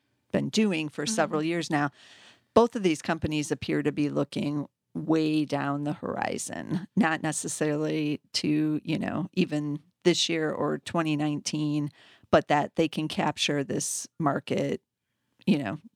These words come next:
Speaker 1: numerous years, possibly decade later on. Is that, would that be right?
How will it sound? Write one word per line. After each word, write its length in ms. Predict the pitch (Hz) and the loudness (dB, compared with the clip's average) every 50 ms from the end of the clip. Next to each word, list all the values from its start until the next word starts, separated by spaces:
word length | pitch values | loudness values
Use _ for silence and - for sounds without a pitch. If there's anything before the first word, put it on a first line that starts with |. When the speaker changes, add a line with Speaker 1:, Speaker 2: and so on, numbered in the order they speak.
| _ - | _ -6
Speaker 1:
numerous 580 | 160 156 160 170 170 160 151 151 151 - - | -2 0 0 0 0 0 0 -2 -2 -2 -2
years, 360 | 156 147 147 143 147 147 - | -2 0 0 0 -2 -2 -4
possibly 500 | - - - 156 147 - - - 175 151 | -4 -4 -2 -2 -2 -4 -6 -6 -4 -4
decade 720 | 143 143 165 160 156 - - 156 156 147 151 151 139 - - - _ _ | -2 0 0 0 0 0 -2 -2 -2 -2 -2 -2 -4 -4 -8 -10 _ _
later 640 | 190 - 147 151 147 139 - 185 - - 156 156 - - | -6 -2 0 0 0 0 -2 -4 -4 -4 -6 -6 -4 -4
on. 260 | 156 143 104 - 131 | -4 -2 -2 -4 -4
Is 120 | - 143 - | -4 -4 -2
that, 200 | - 160 - - | -2 -2 -2 -2
would 140 | 156 156 | -4 -2
that 160 | - 151 156 - | -2 -4 -2 -2
be 100 | 151 147 | -2 -2
right? 340 | 151 165 156 151 151 151 | -2 -2 -2 -2 -2 -4